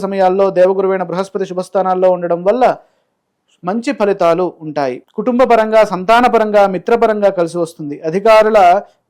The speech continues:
లాభం ఉంటుంది. పెద్దల నుండి తగినంత ప్రోత్సాహం లభిస్తుంది. మే నుండి అక్టోబర్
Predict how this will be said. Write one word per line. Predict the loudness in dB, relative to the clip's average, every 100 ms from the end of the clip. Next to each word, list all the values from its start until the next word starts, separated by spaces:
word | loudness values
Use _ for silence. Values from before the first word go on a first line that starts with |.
| 2
లాభం | 4 2 -6
ఉంటుంది. | -8 -8 -10 -16 _ -4
పెద్దల | -4 0 0
నుండి | 0 0 0
తగినంత | 0 -2 -8 -10
ప్రోత్సాహం | -4 -4 2 4 4 0
లభిస్తుంది. | -4 -8 -14 -14 -10
మే | -4 -2
నుండి | -2 -4 -4 -4 -4 -6 -14 _ -16
అక్టోబర్ | -6 0 2 2